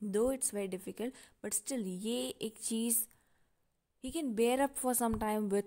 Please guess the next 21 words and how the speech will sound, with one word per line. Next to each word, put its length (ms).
lights, 640
you 60
know, 120
like, 220
batteries 520
and 160
all। 180
वो 120
एक 160
temporarily 600
time 260
के 60
लिए 100
उसके 260
बिना 160
रह 260
सकता 360
है। 80
Okay, 260
if 60
a 80